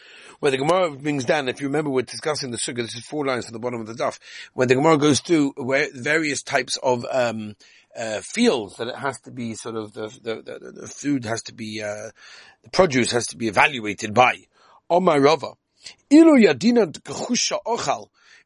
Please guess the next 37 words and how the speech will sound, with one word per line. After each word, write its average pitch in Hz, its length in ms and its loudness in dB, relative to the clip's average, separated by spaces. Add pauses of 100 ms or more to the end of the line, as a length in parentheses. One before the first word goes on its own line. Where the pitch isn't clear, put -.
if 302 260 4
we 226 320 2
would 180 220 4
have 156 160 -2
known 117 420 -2
that 120 160 -10
the 131 180 -18
animal 190 440 -4
ate 156 180 -10
kochosh, 127 460 -6
kochosh 151 420 -8
means, 151 240 -12
like, 127 160 -6
very 143 220 -8
lean, 131 420 -6
shvacha 135 540 -4
vegetables, 110 600 -8 (360)
then 262 180 -2
Mishalim 170 360 -4
Kechusha, 151 500 -6
then 175 140 -6
in 262 100 -4
a 277 40 -6
Chanami, 320 380 -6
then 120 120 -6
the - 140 -6
owner 240 160 -2
would 143 120 -6
have 139 100 -4
to - 80 -16
pay 135 120 -8
that 131 200 -4
value. 254 280 -4 (400)
But 135 120 0
Hashtu 123 460 0
Delo 143 180 0
Yadinan, 143 800 -2